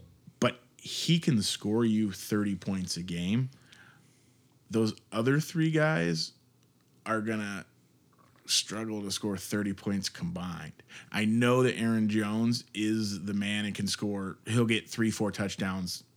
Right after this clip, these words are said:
every now and then. So, of course, those games are gonna happen. But, like, to me, those three guys are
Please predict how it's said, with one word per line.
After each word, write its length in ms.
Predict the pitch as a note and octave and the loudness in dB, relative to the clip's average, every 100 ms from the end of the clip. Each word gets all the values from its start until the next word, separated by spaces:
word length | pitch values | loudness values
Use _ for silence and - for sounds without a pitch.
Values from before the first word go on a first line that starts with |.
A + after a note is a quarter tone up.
| - | -12
every 200 | G2 G2 | -6 -4
now 180 | F#2 F2+ | -4 -4
and 100 | F#2 | -6
then. 140 | F2+ | -4
So, 200 | F2 G2 | -2 -2
of 200 | - G2 | -4 -8
course, 280 | - G#2+ F#2+ | -2 -2 -2
those 220 | G2+ G2 | -2 -2
games 300 | G2 F#2+ F2+ | -2 -2 -2
are 60 | F2+ | -4
gonna 140 | F2 | -6
happen. 520 | E2 E2+ F2+ - D#2+ - - - - - | -8 -8 -8 -6 -8 -10 -16 -16 -16 -4
But, 180 | A#2 G#2+ | 0 2
like, 220 | G2+ F#2+ - - - | 0 -4 -8 -20 -14
to 140 | - B2 | 0 4
me, 460 | A#2+ C3 D3+ E3+ | 6 6 6 6
those 420 | C3+ A2+ A#2+ B2 - | 4 4 4 4 2
three 180 | B2 | 2
guys 400 | G#2+ F#2+ G#2 A2 | 4 2 0 0
are 140 | G#2+ | 0